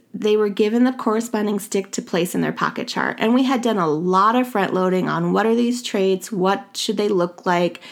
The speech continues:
what does it look like when you're doing them, kind of like the whole daily five where they're mentioning the do's and the don'ts and going through, like, "Oh, this is what the teacher does, this is what the student does."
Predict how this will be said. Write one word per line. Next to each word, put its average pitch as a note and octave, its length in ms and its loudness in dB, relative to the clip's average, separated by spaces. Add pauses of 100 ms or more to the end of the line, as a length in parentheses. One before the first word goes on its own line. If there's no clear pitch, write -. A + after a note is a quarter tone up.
(720)
what G3+ 680 0
does G3+ 160 2
it F#3+ 80 2
look F#3 180 0
like F3+ 220 -2
when F3+ 240 2
you're F#3+ 220 4
doing F3+ 320 2
them, E3+ 260 0
kind - 360 0
of A4+ 80 0
like G#4 160 0
the F4+ 120 0
whole C#4+ 200 0
daily G3 380 2
five F#3+ 640 0
where F3+ 180 2
they're F3+ 380 2 (400)
mentioning F3 1000 2 (320)
the F#3 160 0
do's F3 440 2
and D#3+ 160 0
the D#3 60 0
don'ts G#3+ 680 2
and - 500 -4 (220)
going F3+ 420 2
through, F3 240 2
like, D#3 380 2
"Oh, G4 360 4
this - 200 0
is G#3 120 -8
what F#3+ 140 -2
the - 60 -2
teacher B3+ 360 0
does, A#3+ 220 2
this A#3 120 -2
is - 60 -12
what E3+ 120 -2
the - 60 -4
student G#3+ 300 -2
does." G3+ 220 0